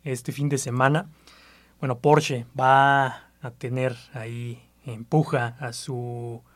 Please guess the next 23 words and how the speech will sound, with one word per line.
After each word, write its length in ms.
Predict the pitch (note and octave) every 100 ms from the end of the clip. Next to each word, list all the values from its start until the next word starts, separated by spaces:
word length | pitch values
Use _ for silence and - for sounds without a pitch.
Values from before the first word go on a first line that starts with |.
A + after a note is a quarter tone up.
| _ _ _ _ _ _ _
novecientos 540 | C3+ B2+ B2 D3 C#3+ C#3+
once 300 | C#3+ C3+ C3
Carrera 320 | C3 C3+ C3+
Panamericana 640 | B2+ A#2 A#2 A#2+ - C3 A#2+
Special. 500 | - C3+ - A#2 -
Este 180 | D#3+ F3
es 120 | E3+
un 100 | F#3
vehículo 380 | E3+ E3+ F#3+ F3
que 100 | D3+
presentó 480 | A#2+ B2+ - A#2+ D3+
a 60 | D3
finales 580 | C3+ C#3 C#3 C#3+ B2+
del 220 | A#2 A2+ A#2+
año 220 | C3+ C3
pasado. 600 | - - - B2 C3 - _ _ - _ _
Es 140 | C#3 -
conmemorativo 840 | D#3 B2 A#2+ A#2 - D#3+ C3+ A2+ A#2
a 60 |
los, 720 | A#2 A#2 A#2+ A#2+ A#2+ - - _ _ _ _ _ _ _ _ -
eh, 800 | D3 B2+ B2+ B2 B2 B2 A#2+ A#2+ A#2+ _ _ _ _ _
cincuenta 640 | - C3 B2 D3 C3+ C#3
años 500 | C#3 C3+ A#2+ - -